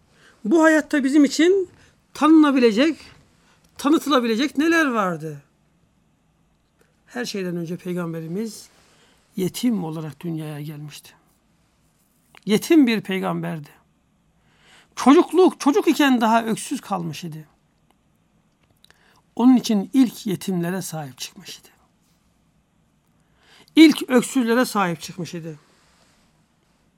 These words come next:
İlk çocuklara sahip çıkmış idi. Gençlere sahip çıkmış idi. Zayıflara sahip çıkmış idi. Çünkü yetim olmanın ne demek olduğunu biliyordu. Öksüz olmanın ne demek olduğunu biliyordu.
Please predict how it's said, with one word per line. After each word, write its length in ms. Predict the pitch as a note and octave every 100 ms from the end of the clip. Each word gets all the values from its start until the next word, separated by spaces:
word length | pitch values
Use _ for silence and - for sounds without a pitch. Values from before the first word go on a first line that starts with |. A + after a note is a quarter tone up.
| _ _ -
İlk 460 | A#3 - - _
çocuklara 480 | - F3+ E3+ F#3+ F3+
sahip 360 | - E3 D3 -
çıkmış 320 | F3 - -
idi. 100 | - _ _ _ _ _ _ _ _ _ _ _ _ A3
Gençlere 520 | F3+ A3+ B3 B3+ B3 B3
sahip 360 | G#3+ F3+ D#3+
çıkmış 320 | - D#3 D3
idi. 260 | E3+ D3+ D3 _ _ _ _ _ - -
Zayıflara 640 | F3 B3+ D#4 - D#4 F4+
sahip 360 | - A#3 G3+
çıkmış 300 | - F#3 F3
idi. 320 | E3+ D#3+ D#3 D3 _ _ - - _
Çünkü 340 | - G4 F4
yetim 380 | D4 D4+ D4+ F#4
olmanın 500 | E4+ D#4 D#4+ D#4+ C#4+
ne 100 | C#4+
demek 300 | D4 C#4 B3+
olduğunu 460 | B3 A3 A3+ A#3 F#3
biliyordu. 600 | F#3 F#3+ E3 C#3+ D3+ B2+ _ _ - _ -
Öksüz 500 | D4+ - - F#4 E4
olmanın 540 | E4+ D#4+ D#4+ D#4 D4+
ne 100 | C#4+
demek 280 | D4 C#4+ C4+
olduğunu 440 | C#4+ B3+ B3+ B3
biliyordu. 680 | A#3 A3 C4 C#4+ F#3+ F#3 D3+